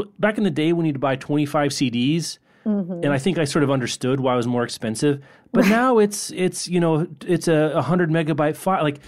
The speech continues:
Speaker 1: our podcast is fifty megabyte. You know, like,
Speaker 2: Mm-hmm.
Speaker 1: it's, it, the, basically the cost of delivery is very small. I know it takes additional, um, cost to produce, but I just have a very difficult time to believe it's that much, to be honest. I've actually looked into some of the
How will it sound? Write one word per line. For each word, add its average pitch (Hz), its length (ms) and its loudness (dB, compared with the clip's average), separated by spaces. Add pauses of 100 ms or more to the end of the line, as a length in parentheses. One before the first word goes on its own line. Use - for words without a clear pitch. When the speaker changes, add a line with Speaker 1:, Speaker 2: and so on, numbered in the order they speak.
(160)
Speaker 1:
our 175 120 2
podcast 185 880 -4 (340)
is 135 240 0
fifty 190 300 2
megabyte. 104 380 -2
You 165 100 2
know, 160 80 2
like, 160 220 -2 (140)
Speaker 2:
Mm-hmm. 269 220 2 (420)
Speaker 1:
it's, 143 260 -4
it, 139 260 -2
the, 147 80 -4
basically 156 420 2
the 135 100 0
cost 147 300 -2
of 120 80 -10
delivery 131 300 0
is 110 60 -2
very 110 200 0
small. 127 680 -2
I 123 60 -2
know 131 200 2
it 123 100 -6
takes 135 280 -2
additional, 113 680 0 (560)
um, 110 460 -6
cost - 560 -2
to 110 540 0
produce, 143 560 2
but - 140 -2
I 120 100 -4
just 123 160 0
have 117 160 2
a 104 40 0
very 123 300 0
difficult 107 300 -4
time 101 160 -2
to 98 60 -2
believe 95 280 -2
it's 98 160 -8
that 87 200 -4
much, 87 360 -8 (320)
to 117 140 -2
be 113 160 -2
honest. 95 240 -2
I've 104 100 0
actually 104 240 0
looked 101 240 0
into 101 140 -2
some 101 200 -2
of 95 60 -2
the 98 220 -6